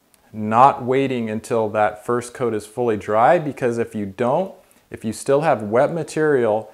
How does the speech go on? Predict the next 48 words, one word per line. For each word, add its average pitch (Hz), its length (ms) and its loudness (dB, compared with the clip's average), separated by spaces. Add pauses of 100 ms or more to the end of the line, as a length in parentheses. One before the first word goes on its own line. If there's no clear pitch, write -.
(400)
and 107 200 -6
you 110 120 -6
put 123 360 -2
another 120 460 0
layer 131 600 2
over 160 360 2
the 120 80 2
wet 110 220 0
material, 104 580 -2
it's 131 220 -6
like 120 240 -2
sealing 160 500 -4
it 120 140 -2
up, 120 400 -2 (340)
like 107 200 -8
putting 147 280 0
the 110 100 0
lid 117 260 2
back 110 280 0
on 104 120 -4
a 98 60 -6
bucket, 113 560 -2
and 107 140 -8
that 104 180 -10
bottom 123 380 2
layer 98 380 -4 (360)
won't 107 260 -2
dry. 117 400 6 (440)
When 107 140 -6
it 101 80 -4
gets 107 200 -2
wet 117 400 2 (120)
or 113 140 -2
when 107 220 -2
vapor 120 300 0
goes 120 320 0
through 139 220 4
it, - 200 -4 (320)
it 110 220 -8
will 104 340 0
s-, - 160 -6
bubble 117 460 4
up 127 340 2
and 98 80 -14
start 104 280 -4
to 107 40 -14
peel 104 320 -4
off. 87 240 -4